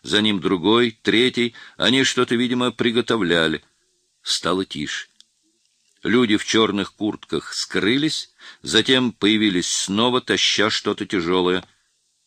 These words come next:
Они перекинули ношу через подоконник и отпустили. Что-то мягко стукнулось о стену, слегка закачалось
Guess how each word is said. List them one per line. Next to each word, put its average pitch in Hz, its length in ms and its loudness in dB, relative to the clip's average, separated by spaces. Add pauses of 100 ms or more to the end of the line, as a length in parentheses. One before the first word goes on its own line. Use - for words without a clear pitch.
(220)
Они 107 300 2
перекинули 107 720 2
ношу 98 480 0
через 82 440 0
подоконник 151 880 -4 (680)
и 127 380 -2
отпустили. 82 960 -4 (920)
Что-то - 460 -2
мягко 87 880 -2
стукнулось - 840 -8
о 60 40 -10
стену, 120 520 -2 (500)
слегка 80 680 -2
закачалось - 1120 -2